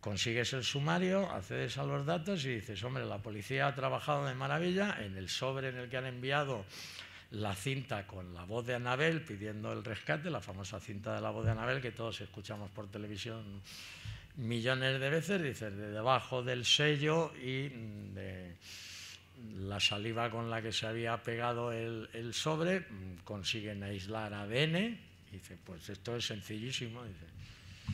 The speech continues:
"Vamos a comprobar el A D N que hay en el sobre con el churrero, con el fontanero y con su mujer".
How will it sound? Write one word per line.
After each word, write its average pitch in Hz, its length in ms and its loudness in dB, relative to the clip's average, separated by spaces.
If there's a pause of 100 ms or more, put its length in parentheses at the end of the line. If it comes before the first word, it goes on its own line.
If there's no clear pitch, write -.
(320)
"Vamos 127 400 6
a 113 80 0
comprobar 117 520 0
el 120 180 -2
A 120 100 2
D 127 180 2
N 123 220 -2
que 123 140 -2
hay 127 200 2
en 123 100 -4
el 123 100 -4
sobre 143 400 -2
con 107 240 -6
el 90 140 -8
churrero, 120 580 -2
con 117 180 -6
el 98 120 -6
fontanero 104 640 -2
y 143 40 -4
con - 460 12
su - 160 -8
mujer". 90 320 -8